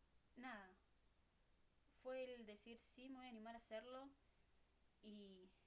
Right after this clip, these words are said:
y dejar todo, ¿no? Porque uno deja todo. Pero creo que también está el apoyo de tu familia y de tus amigos que te digan, "Hacelo y, y, y te deseamos lo mejor y si querés volver vamos a estar acá para vos".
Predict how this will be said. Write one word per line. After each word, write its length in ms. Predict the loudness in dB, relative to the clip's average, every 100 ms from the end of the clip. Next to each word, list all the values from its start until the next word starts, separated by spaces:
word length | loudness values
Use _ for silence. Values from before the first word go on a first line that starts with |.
| -18 -18 -18 -18 -6
y 140 | 0 2
dejar 240 | 6 6
todo, 300 | 10 10 10
¿no? 240 | 8 2 -2 -8 -8
Porque 180 | -6 0
uno 120 | 2
deja 280 | 4 4 2
todo. 300 | 2 0 -2 -8 -16 -18 -18 -18 -18 -18 -18 -2
Pero 160 | 2 4
creo 140 | 6
que 100 | 6
también 300 | 4 2 0
está 180 | -2 2
el 60 | 2
apoyo 340 | 4 0 2
de 140 | 2 0
tu 100 | -2
familia 420 | 0 0 2 2
y 80 | 2
de 60 |
tus 120 | -2
amigos 240 | -4 -2 -2
que 80 | -4
te 100 | 0
digan, 280 | 2 2 2
"Hacelo 680 | 0 2 2 6 8 8
y, 300 | 6 2 -4 -10 -16 -16 -16 -16 -16 -16 -18 -10
y, 420 | -8 -8 -8 -12 -14 -16 -8 -4
y 80 |
te 100 | 0
deseamos 400 | 0 2 4 6
lo 60 | 6
mejor 360 | 2 6 6 6
y 80 |
si 120 | 2 2
querés 220 | 2 4
volver 200 | 4 4
vamos 240 | 2 0
a 40 | 0
estar 180 | 6
acá 180 | 10 10
para 180 | 8 6
vos". 200 | 4